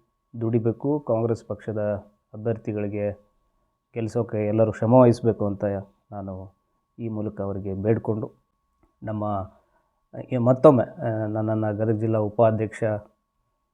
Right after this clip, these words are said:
ಆ, ಆಗೋದಕ್ಕೆ ಸಹಾಯ, ಸಹಕಾರ, ಮತಗಳನ್ನು ನೀಡಿದಂಥ ಎಲ್ಲ ನನ್ನ ಯುವ ಮತದಾರರಿಗೆ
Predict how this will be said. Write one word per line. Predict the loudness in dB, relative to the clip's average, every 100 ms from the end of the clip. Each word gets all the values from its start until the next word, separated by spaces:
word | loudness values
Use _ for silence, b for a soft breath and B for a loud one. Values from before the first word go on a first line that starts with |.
| _ -16
ಆ, | -12 -10 -10 -12 _ _ _ -6
ಆಗೋದಕ್ಕೆ | -2 0 -2 -4 -2 -2 -4 _ _ _
ಸಹಾಯ, | -8 -4 0 0 0 -2
ಸಹಕಾರ, | -2 -4 0 2 2 -2
ಮತಗಳನ್ನು | -2 -2 4 8 8 6
ನೀಡಿದಂಥ | 2 -2 -4 -4
ಎಲ್ಲ | 0 4 6 8 8 6 b b b b
ನನ್ನ | -12 -8
ಯುವ | -2 2
ಮತದಾರರಿಗೆ | 2 2 0 -2 -2 -6 -8 -10